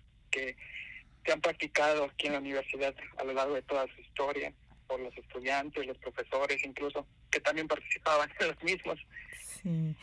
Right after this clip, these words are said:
Speaker 1: Pues sí, es esta riqueza de, de la, pues, de la vida universitaria como tal.
Speaker 2: Sí,
Speaker 1: Y es que
Speaker 2: fíjate.
Speaker 1: también nosotros aquí en la universidad tenemos tan, tanto desde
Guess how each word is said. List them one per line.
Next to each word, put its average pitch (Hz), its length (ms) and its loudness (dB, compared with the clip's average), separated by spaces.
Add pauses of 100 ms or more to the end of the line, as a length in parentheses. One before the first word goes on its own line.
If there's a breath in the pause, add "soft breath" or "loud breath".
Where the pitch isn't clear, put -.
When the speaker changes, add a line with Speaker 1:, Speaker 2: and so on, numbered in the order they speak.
(140)
Speaker 1:
Pues 202 160 2
sí, 277 120 8
es 247 200 6
esta 226 280 4 (180)
riqueza 202 380 4
de, 156 240 4 (120)
de 147 140 2
la, 143 180 4
pues, 151 200 -6
de 165 100 0
la 156 100 6
vida 190 220 2
universitaria 143 680 -2 (180)
como - 260 -8
tal. - 140 -4 (220)
Speaker 2:
Sí, - 160 0
Speaker 1:
Y 170 80 8
es 165 80 8
que - 0 -
Speaker 2:
fíjate. 190 260 6
Speaker 1:
también 165 180 2
nosotros 170 440 0 (120)
aquí - 220 0
en 165 80 2
la 160 60 4
universidad 147 460 0
tenemos 156 420 -2
tan, 135 180 -4 (120)
tanto 135 340 -4
desde 131 460 -6